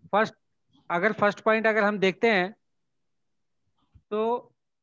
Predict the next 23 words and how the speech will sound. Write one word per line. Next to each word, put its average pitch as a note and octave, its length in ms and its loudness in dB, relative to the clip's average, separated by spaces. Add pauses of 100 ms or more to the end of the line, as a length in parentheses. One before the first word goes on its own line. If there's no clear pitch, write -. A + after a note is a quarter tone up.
(260)
glass F3+ 380 0
size F#3+ 380 0
की A3 140 -8
billing F#3+ 280 -6
हम G3+ 120 -8
कैसे G3 300 -6
करते G3 360 -8
हैं, F#3 180 -6
इसमें F#3+ 240 -10
सबसे F#3+ 280 -10
बड़ा G3+ 160 -2
point G3 360 -6
तो G#3 100 -6
सबसे F#3+ 280 -12
यही F3 300 0
रहता G#3 260 0
है F#3+ 240 -2 (520)
कि G#3+ 100 -4
उसकी G#3 260 -4
जो G#3+ 140 0
calculation G3+ 600 0
होती D#3 280 -4
है, F#2 160 -8